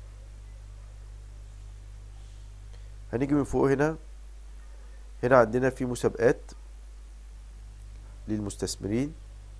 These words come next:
اهي يا شباب. وفي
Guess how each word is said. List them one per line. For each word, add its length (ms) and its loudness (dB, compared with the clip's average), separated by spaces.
اهي 100 6
يا 60 6
شباب. 320 4
وفي 640 2